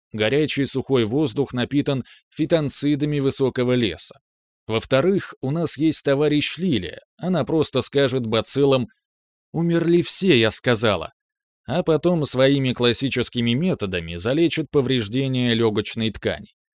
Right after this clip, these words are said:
В-третьих, в наличии имеются лекарства с контейнеровоза, в том числе мощнейшие антибиотики широкого профиля. В-четвёртых, недели две назад роботы-ремонтники на Неумолимом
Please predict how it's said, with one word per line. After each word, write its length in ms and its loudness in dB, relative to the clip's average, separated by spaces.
В-третьих, 840 -2
в 120 -10
наличии 640 0
имеются 460 -2
лекарства 640 0
с 80 -2
контейнеровоза, 1120 0
в 100 -20
том 200 2
числе 460 0
мощнейшие 800 -2
антибиотики 800 -2
широкого 560 -2
профиля. 460 -4
В-четвёртых, 920 -2
недели 400 0
две 240 0
назад 500 -2
роботы-ремонтники 1200 0
на 140 -4
Неумолимом 720 0